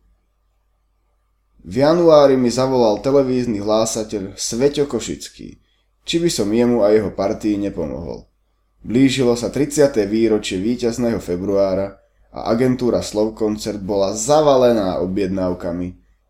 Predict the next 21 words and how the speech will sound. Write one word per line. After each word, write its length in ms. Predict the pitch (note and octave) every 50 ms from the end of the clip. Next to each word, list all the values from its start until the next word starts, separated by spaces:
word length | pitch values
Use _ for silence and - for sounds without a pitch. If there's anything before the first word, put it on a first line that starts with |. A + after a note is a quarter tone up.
| _ _ -
na 160 | A#2+ F3 F3
rôzne 400 | E3 D3+ C#3+ C3 A#2+ A2+ G2+ F2
kultúrne 560 | - - A2+ A2+ A2 G#2+ G#2+ G2 F#2 F#2+ F2+
vystúpenia, 800 | F2 E2+ F2+ F#2 - - F2 D#2+ - D2+ C2 B1+ A#1 G#1+ - - _ _ _ _ _ _ _ -
ktoré 320 | - - C3+ C3+ C3+ B2+
mali 240 | A#2+ A#2 G#2 G2 F#2
spestriť 560 | - - - B2+ C#3 C#3+ - - - B2+ A#2+
oslavy 560 | - F#2 G#2+ - - A2 A2 G#2+ G#2 G#2+ G2+ C#2+
a 160 | - C#2+ C#2
výročné 640 | E2 G2 G#2 G#2 G#2 G2+ G2+ F#2+ - - E2+ D2+ C2+
schôdze 480 | - - F#2 F#2+ G2 G2 F#2+ F#2 F2
straníckych 640 | - - - G#2 A2+ A#2 A#2+ A2+ A#2 - - F#2 -
organizácií 880 | - E2+ G2+ F#2 F#2+ F#2 F#2 F2+ E2 F#2 F2 E2 D#2+ - E2+ F2 E2+ -
po 160 | - C2 -
celom 320 | - G2+ F#2 F2+ E2 D#2+
Slovensku. 720 | D#2+ - D#2+ D#2 D2+ D2+ C#2+ B1+ A#1 - - - _ _ - - _ _ _ _ _ _ _ _ _ _ _ _ _ _ _ _ _ _ _ _ _ _ _ _ _ _ _ _ _ _ _
A 160 | - - -
tak 160 | - E3 D#3
sa 160 | - - F#2
herci, 560 | G2 G#2+ A2 A2 G#2+ - - A2+ A2 G#2+ G#2+
recitátori, 880 | A2 F#2 G#2+ G#2+ G#2+ - G#2 - A2 G2+ G2+ G2+ - G#2 G2 F#2+ F#2 -